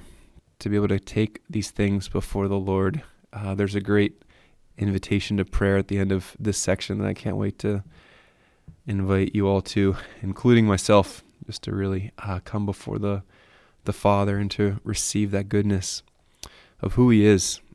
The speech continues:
and His love for us. So, um,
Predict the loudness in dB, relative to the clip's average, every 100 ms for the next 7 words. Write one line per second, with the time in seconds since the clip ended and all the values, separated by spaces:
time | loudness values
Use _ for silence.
0 | -8 -4 -4 -2 -2 -2 -2 -2 -2 -8
1 | -10 _ _ _ -4 4 4 4 -4 -20
2 | -20 -16 2 6 8 6 2 -2